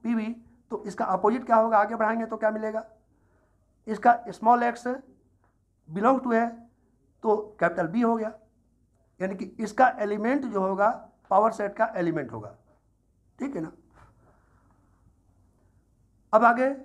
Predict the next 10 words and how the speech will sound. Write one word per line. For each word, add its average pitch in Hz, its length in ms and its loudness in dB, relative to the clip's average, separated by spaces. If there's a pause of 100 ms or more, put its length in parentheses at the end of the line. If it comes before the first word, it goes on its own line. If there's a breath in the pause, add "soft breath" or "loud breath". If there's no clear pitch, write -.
(400)
इसका 226 220 -4
मतलब 240 300 0
क्या 247 100 2
हुआ, 247 200 0 (460)
x 254 200 0
belongs 233 300 0
to 233 100 -10 (120)
A 240 120 2 (1500 loud breath)
implies 214 340 2
that 226 240 -2